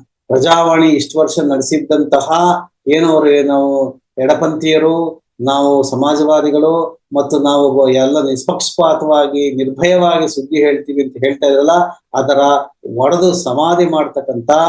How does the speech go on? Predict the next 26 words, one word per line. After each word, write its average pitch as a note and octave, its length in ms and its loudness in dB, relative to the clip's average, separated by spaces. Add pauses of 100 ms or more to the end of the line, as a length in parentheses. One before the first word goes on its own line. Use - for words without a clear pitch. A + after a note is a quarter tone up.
(460)
ಸಾಲುಗಳು. D#3+ 420 0 (100)
ಓದ್-, D#3 380 -4
ಕೇಳಿಸ್-, D#3+ 320 -4
ಓದ್ತೀನಿ, D#3 460 0
ಕೇಳಿಸ್ಕೊಳ್ಳಿ. C#3+ 440 -4 (340)
ತಾನೇ F#3+ 440 2
ಮಧ್ಯಸ್ಥಿಕೆ F#3 640 0
ವಹಿಸುವ F3 460 2
ಮೂಲಕ E3 260 -2 (480)
ಭಾರತ F3 340 0
ಮತ್ತು F3 380 2
ಪಾಕಿಸ್ತಾನ D#3+ 680 -2
ನಡುವಿನ D#3 320 0
ಸಂಘರ್ಷ D3 480 -2
ನಿಲ್ಲಿಸಿದಾಗ C#3+ 680 -2
ಇದುವರೆಗೆ D#3 400 0
ಹೇಳುತ್ತಾ D3 420 0
ಬಂದಿದ್ದ, C#3 440 -2 (440)
ಬಂದಿದ್ದ D3+ 320 2
ಟ್ರಂಪ್ F#3 720 0
ಇದೇ G#3+ 320 2
ಮೊದಲ F3+ 260 2
ಬಾರಿಗೆ D3+ 340 2
ಇದರ C3+ 220 0
ಶ್ರೇಯಸ್ D#3+ 500 -2
ತಮ್ಮದ, C#3+ 440 0